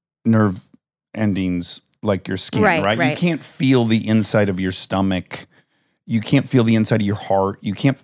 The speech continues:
Speaker 1: like, you get stabbed. Most people that get stabbed, they'll feel it, like, on the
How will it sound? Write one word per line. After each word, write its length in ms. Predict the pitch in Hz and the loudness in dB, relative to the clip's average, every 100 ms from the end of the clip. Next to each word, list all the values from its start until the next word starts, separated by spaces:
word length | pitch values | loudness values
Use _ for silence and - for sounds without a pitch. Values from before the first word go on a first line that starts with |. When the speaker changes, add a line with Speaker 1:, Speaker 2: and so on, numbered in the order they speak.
| - | -2
Speaker 1:
like, 240 | 117 - | -2 0
you 100 | 120 | 0
get 160 | 131 117 | 0 0
stabbed. 540 | - - 113 110 110 | -4 -2 2 2 2
Most 240 | 113 113 | 2 0
people 200 | - 107 107 | 0 0 0
that 100 | 101 | -2
get 180 | 95 | -4
stabbed, 380 | - - 107 110 | -6 0 0 0
they'll 80 | 104 | -2
feel 380 | - - 160 143 | -4 -4 -2 -2
it, 120 | - | -2
like, 180 | 110 101 | -2 -2
on 160 | 107 | -4
the 80 | 101 | -4